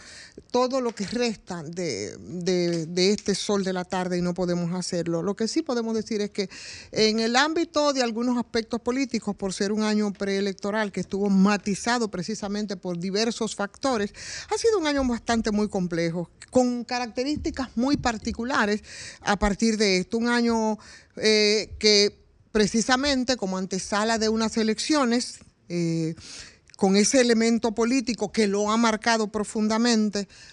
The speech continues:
podemos señalar qué cosa. Nos pasamos el año entero con el tema del proselitismo extemporáneo. Nos pasamos el año entero, a pesar de todos los problemas y todos los desafíos y los temas que han debido tomar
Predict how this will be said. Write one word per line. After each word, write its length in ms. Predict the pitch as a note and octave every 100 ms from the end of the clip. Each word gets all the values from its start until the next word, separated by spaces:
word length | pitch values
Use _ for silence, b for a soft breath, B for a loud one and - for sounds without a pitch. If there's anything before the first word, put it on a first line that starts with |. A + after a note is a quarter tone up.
| B
podemos 400 | - D4+ D#4+ D4
señalar 400 | D4 B3+ A#3 A3
qué 140 | A#3+
cosa. 500 | - E3 D#3 - D#3+ - _
Nos 160 | F3 G#3+
pasamos 460 | A3+ - B3 C4
el 80 | B3
año 160 | A#3 A#3
entero 420 | G#3 G#3 G#3 G3+ -
con 180 | - F#3
el 100 | F#3
tema 220 | G3+ G#3
del 100 | G#3
proselitismo 680 | F#3+ F#3 G3 F#3 E3+ G3+ G3
extemporáneo. 800 | G3 - F#3+ F3+ F3 F3+ F3+ F3 - B B B -
Nos 100 | G#3
pasamos 420 | A#3 C4+ C4 D4+
el 100 | C4
año 200 | B3+ B3+
entero, 480 | A#3 A#3+ G#3+ F#3+ - _ _ _ _ _ _ -
a 300 | F#3 F#3+ E3+
pesar 600 | G3+ F3+ - D#4 B3+ F#3+
de 100 | F#3+
todos 380 | - A#3 A#3+ A3
los 160 | A3
problemas 560 | - G3 G3 A3+ G#3 F#3
y 80 | G3
todos 280 | G3+ G#3+ G#3+
los 160 | G3
desafíos 600 | G3 F#3 F#3 - A3 F#3
y 40 | F#3
los 200 | F3+ -
temas 340 | A3+ G#3 G3
que 140 | - F#3+
han 120 | G3
debido 300 | F#3+ G3 G3+
tomar 480 | G3 F#3+ G3+ F#3